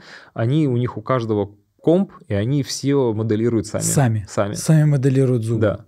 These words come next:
Speaker 1: Но мы, понимаешь, если мы берём
Speaker 2: А,
Speaker 1: ответственность
Speaker 2: вы делаете в основном, то есть, э, без нанесения, получается,
Speaker 1: Да.
Speaker 2: да?
Speaker 1: Ну, у на-, смотри, у нас, ещё раз говорю, э, пациенты все, как правило, мы заканчиваем накладками на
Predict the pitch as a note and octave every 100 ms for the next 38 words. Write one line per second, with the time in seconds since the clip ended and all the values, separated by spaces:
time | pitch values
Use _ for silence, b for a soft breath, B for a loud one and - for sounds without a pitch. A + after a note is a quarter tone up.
0 | _ D3+ F3 F3+ F3 G#3 - D3 - D3
1 | D3 E3+ A#2+ - D#3+ D3+ B2 B2 D#3+ C3+
2 | D#3 E3 D#3 C#3 C3+ - D3+ D3+ C#3+ B2
3 | - - C3 B2+ B2 B2 A#2 A#2+ B2+ B2+
4 | B2 A2+ - B2 A2+ - A2+ G#2 A#2 G#2+
5 | B2+ C3+ D#3 G3+ A3 - D#3+ A2 B2+ F3
6 | - C#3 A2 G#2+ - - A2 - F3+ A3+
7 | B2+ - E3+ F#3+ - - D3+ D3 A#2 A2+
8 | A2 A2 C#3+ F#3+ C3+ A2+ A#2 A#2+ C3+ C3+
9 | - A2+ A2